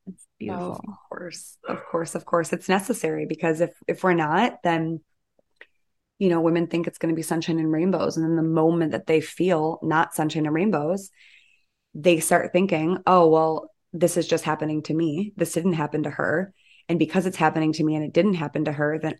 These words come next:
Speaker 2: I'm not gonna be as successful as her."
Speaker 1: Mm,
Speaker 2: And that's
Speaker 1: yeah.
Speaker 2: a really, really, really dangerous place to be. And that's why I think as leaders, we have to start being, you know, a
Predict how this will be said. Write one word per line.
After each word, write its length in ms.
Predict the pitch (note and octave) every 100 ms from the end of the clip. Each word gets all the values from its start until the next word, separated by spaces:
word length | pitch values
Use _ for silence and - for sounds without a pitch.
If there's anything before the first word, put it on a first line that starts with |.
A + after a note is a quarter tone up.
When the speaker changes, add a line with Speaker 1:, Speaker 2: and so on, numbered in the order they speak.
| -
Speaker 2:
I'm 220 | D#3+ E3
not 180 | E3 -
gonna 140 | D#3
be 160 | D3+ D3+
as 100 | D3
successful 540 | - - C#3+ - - -
as 100 | -
her." 220 | - - _ _ _ _ _
Speaker 1:
Mm, 540 | G#3 G3+ G3 F#3+ G#3 G3 -
Speaker 2:
And 140 | F3+ E3+
that's 180 | D#3+ F3+
Speaker 1:
yeah. 60 |
Speaker 2:
a 40 | F3
really, 420 | E3 E3 D#3+ E3 D#3
really, 300 | D#3+ D#3+ D#3
really 260 | D#3 D#3+
dangerous 420 | D#3 D#3 D#3 D#3 -
place 300 | D#3 D#3 -
to 120 | D#3
be. 280 | D#3+ G#3+ F3
And 80 |
that's 220 | E3 D#3+ -
why 100 | D#3
I 80 |
think 240 | D#3 D#3+ E3
as 120 | D#3
leaders, 380 | D#3 E3 G3 E3+
we 80 | E3
have 120 | D#3+
to 80 | D#3+
start 340 | - E3 -
being, 360 | D#3+ D#3+ D#3 D3+ _ - _ _ -
you 80 |
know, 100 |
a 20 | E3+